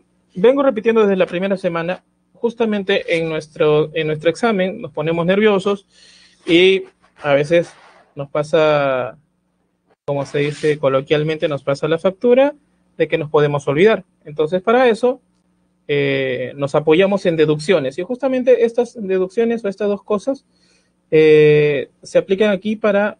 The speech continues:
mostrar esta propiedad, porque sea el caso de que sea un ejercicio muy abstracto, donde tenga, en el sentido de que tenga muchas letras, entonces necesitamos herramientas, ¿ok? Una de las formas de mostrar esto, bueno,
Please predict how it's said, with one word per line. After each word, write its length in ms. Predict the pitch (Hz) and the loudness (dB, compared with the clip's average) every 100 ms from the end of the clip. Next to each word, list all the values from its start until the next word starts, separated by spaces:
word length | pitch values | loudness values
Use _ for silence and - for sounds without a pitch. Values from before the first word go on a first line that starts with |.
| _ | _
mostrar 420 | 170 160 180 170 | -10 -2 2 2
esta 240 | 175 180 | 2 0
propiedad, 420 | 170 151 156 185 202 | 0 0 4 2 2
porque 320 | 190 180 175 | -2 -2 -4
sea 220 | 165 214 220 | -2 0 0
el 100 | 208 | 0
caso 480 | 220 202 - 196 - _ _ _ - | 0 -2 -4 -8 -8 _ _ _ -6
de 160 | 151 | -4
que 120 | 151 | -4
sea 160 | 151 180 | -2 0
un 80 | 190 | 0
ejercicio 440 | 190 170 165 156 | -2 -2 -4 -4
muy 280 | 147 196 220 | -4 0 2
abstracto, 560 | 208 - 196 185 - 156 | 2 0 -2 -2 -2 -2
donde 200 | 147 - | -4 -4
tenga, 240 | 170 160 | -4 -4
en 120 | 143 | -6
el 60 | 143 | -8
sentido 280 | 151 151 175 | -6 -2 -2
de 60 | |
que 80 | 175 | -2
tenga 200 | 156 156 | -6 -6
muchas 360 | 151 208 233 196 | -4 -2 0 2
letras, 420 | 175 - 214 214 | 0 0 -4 -4
entonces 560 | 170 175 175 214 214 - _ _ - | -6 -2 0 0 -2 -4 _ _ -4
necesitamos 580 | 147 147 147 170 185 | 0 0 0 0 0
herramientas, 640 | 190 170 160 170 151 147 131 | 0 0 0 0 0 -4 -4
¿ok? 160 | 151 196 254 - _ _ _ - | -4 -2 -4 -6 _ _ _ -2
Una 180 | 220 247 | 2 2
de 80 | 214 | 2
las 160 | 180 | 0
formas 260 | - 220 214 | 0 -2 0
de 80 | 202 | -2
mostrar 380 | 185 - 208 | -2 -2 -2
esto, 260 | 208 208 233 | -2 -2 -2
bueno, 240 | 170 135 | -2 -4